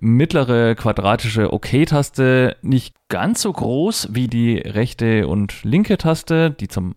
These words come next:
Abheben und zum Auflegen, zu der kommen wir gleich noch. Ganz einfach, weil ja die Pfeiltasten nach oben und unten auch etwas Platz brauchen, aber die OK-Taste kann man auf alle Fälle noch gut ertasten, die ist nur wenig kleiner als die anderen Tasten.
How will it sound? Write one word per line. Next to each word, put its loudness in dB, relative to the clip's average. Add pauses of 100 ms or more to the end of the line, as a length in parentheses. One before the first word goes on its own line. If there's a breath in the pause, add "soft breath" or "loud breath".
Abheben -2
und -10 (100)
zum 0
Auflegen, 2 (100)
zu -20
der -16
kommen -4
wir 0
gleich -2
noch. 0 (760 loud breath)
Ganz 0
einfach, 0
weil 2
ja 4
die -2
Pfeiltasten 0
nach -4
oben -2
und -2
unten -4
auch 0 (160)
etwas -4
Platz -2
brauchen, 0 (320 loud breath)
aber 2 (140)
die -2
OK-Taste 0
kann -4
man 0
auf -10
alle -2
Fälle 0
noch -4
gut -4
ertasten, -2
die -6
ist -6
nur 2
wenig -2
kleiner -2
als -10
die -6
anderen 0
Tasten. -10